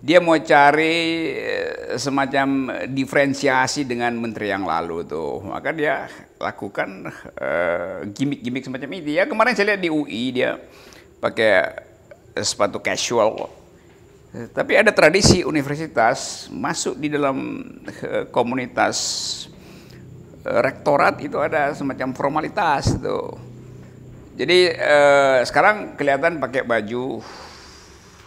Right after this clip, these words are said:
S M A osis. Nanti pakai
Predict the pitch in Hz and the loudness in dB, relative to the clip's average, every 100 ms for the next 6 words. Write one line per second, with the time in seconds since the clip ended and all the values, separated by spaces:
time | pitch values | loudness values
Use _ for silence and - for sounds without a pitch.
0 | - - - 95 - - 98 95 98 98 | -20 -20 -8 -8 -8 -8 -4 -2 -2 -4
1 | - 90 - - - - - - - - | -6 -8 -12 -12 -14 -16 -20 -20 -20 -20
2 | - - - - - 143 226 220 156 - | -20 -20 -20 -10 -4 -2 -2 -4 -6 -20
3 | - 139 - 156 - - | -6 -4 2 0 0 -10